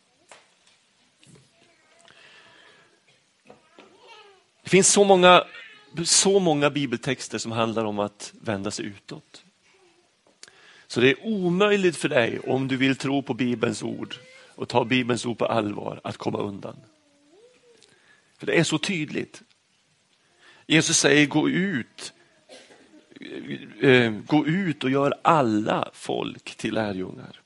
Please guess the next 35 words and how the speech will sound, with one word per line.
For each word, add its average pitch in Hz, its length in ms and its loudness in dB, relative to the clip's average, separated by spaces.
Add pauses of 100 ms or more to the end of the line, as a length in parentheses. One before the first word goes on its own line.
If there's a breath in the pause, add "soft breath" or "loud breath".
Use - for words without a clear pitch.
(440 loud breath)
Och - 200 -2
hans 131 440 4 (240 loud breath)
budskap, 135 440 2
"Gå 135 160 0
ut", 151 320 -2
återkommer 113 580 -4
gång 165 540 -2
på 147 180 -10
gång 123 300 -4
på 120 120 -10
gång. 98 300 -8 (540 loud breath)
Eh, 127 440 6 (1000 soft breath)
han 147 200 4
säger, 151 180 4
"Ni 147 80 6
ska - 160 0
få 123 140 -4
kraft 143 540 2
när 143 100 2
den 139 80 -2
heliga 135 380 4
ande 123 140 -2
kommer 127 260 2
över 131 240 4
er 123 40 4
och 117 80 -2
ni 120 60 0
ska 117 200 -2
vittna - 680 -6
om 120 200 -4
mig 98 280 -8
till 120 180 -4
jordens 139 420 -4
yttersta 117 460 -8
gräns." - 500 -12